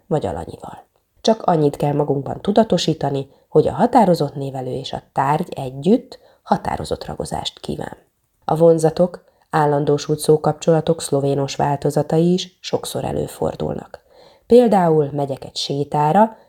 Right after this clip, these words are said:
elmegyünk egy piára, hegedűre játszik, fára fűt.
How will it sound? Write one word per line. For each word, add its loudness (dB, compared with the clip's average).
elmegyünk 0
egy -18
piára, 2
hegedűre 4
játszik, -4
fára -4
fűt. -10